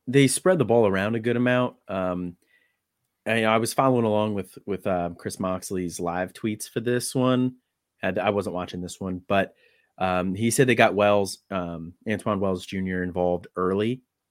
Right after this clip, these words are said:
Uh, they had, like, two design plays for him right off the bat. And since he ended up three for thirty-one, I'm assuming they, you know,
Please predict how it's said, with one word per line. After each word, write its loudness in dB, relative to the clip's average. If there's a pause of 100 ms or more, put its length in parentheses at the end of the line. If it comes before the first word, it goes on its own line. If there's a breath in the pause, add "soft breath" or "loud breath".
(220)
Uh, 0
they -2
had, -4
like, -4
two -4
design -4
plays -4
for -6
him -4
right -2
off -6
the -14
bat. 2 (420 soft breath)
And -8
since -6
he 2
ended 2
up 0
three -6
for -10
thirty-one, -2
I'm -4
assuming -4
they, -4 (320)
you -6
know, -10